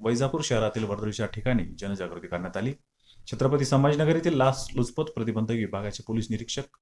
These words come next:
शांतीलाल चव्हाण, हवालदार रवींद्र काळे, आत्माराम पैठणकर यांच्या पथकाने वैजापूर येथील पंचायत समिती कार्यालय, पोलीस ठाणे, नगरपालिका बसस्थानक, बाजारतळ, मुख्य बाजारपेठ परिसरात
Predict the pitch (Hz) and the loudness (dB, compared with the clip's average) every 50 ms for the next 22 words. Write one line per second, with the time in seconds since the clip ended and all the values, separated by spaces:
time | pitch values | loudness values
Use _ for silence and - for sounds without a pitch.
0 | _ - - - - 110 98 98 104 110 104 98 92 92 - 101 98 107 123 127 | _ -18 -14 -8 -6 -4 -4 -2 -2 -2 -4 -4 -4 -4 -6 -4 -4 -4 -4 -4
1 | 127 - 87 87 95 92 90 92 92 92 92 90 95 90 87 90 87 - 98 98 | -6 -6 -4 -4 -4 -4 -4 -4 -4 -4 -4 -4 -4 -4 -6 -6 -4 -2 -2 -2
2 | 117 135 - _ _ _ _ - - - - - - 120 120 - 139 135 139 143 | -2 -2 -6 _ _ _ _ -20 -20 -18 -6 2 2 2 2 4 2 2 2 2
3 | 139 135 - - 95 92 - 113 123 - 90 82 - - - 95 98 104 107 104 | 0 0 -2 -4 -4 -2 0 0 0 0 -2 -6 -6 -10 -12 -8 -4 -2 -4 -2
4 | - - 107 - 113 - - 123 127 147 156 - _ - - - - - - - | -4 -4 -4 -4 -6 -4 0 -2 -2 -2 -4 -10 _ -18 -18 -18 -18 -20 -12 0
5 | 120 120 127 135 165 170 180 190 180 180 190 180 175 - 156 143 135 - 151 147 | 4 6 6 8 6 6 6 6 6 6 6 4 4 4 4 2 4 6 4 4
6 | 147 - 131 131 131 131 131 123 120 120 120 120 131 131 131 - 101 101 104 101 | 4 4 2 2 2 2 2 2 4 4 4 4 2 0 -2 -2 -2 -2 -2 -2
7 | - - - 104 101 107 120 120 117 104 95 98 95 - - 92 92 98 92 - | -4 -6 -6 -6 -2 -2 0 0 0 -2 -2 -6 -8 -8 -8 -10 -8 -8 -8 -8
8 | 110 107 101 98 95 95 - - - 98 101 107 113 110 98 90 90 92 95 101 | -6 -6 -6 -6 -8 -10 -10 -12 -8 -6 -6 -4 -6 -6 -4 -4 -4 -4 -4 -4
9 | 98 - - 113 113 107 101 98 - - - 104 95 87 87 90 95 95 - - | -6 -4 -4 -4 -2 -2 -4 -6 -8 -10 -10 -8 -6 -6 -6 -6 -6 -6 -2 0
10 | 127 98 - - - 98 95 90 - 120 120 143 | 0 0 0 -2 -8 -8 -6 -4 -2 0 0 0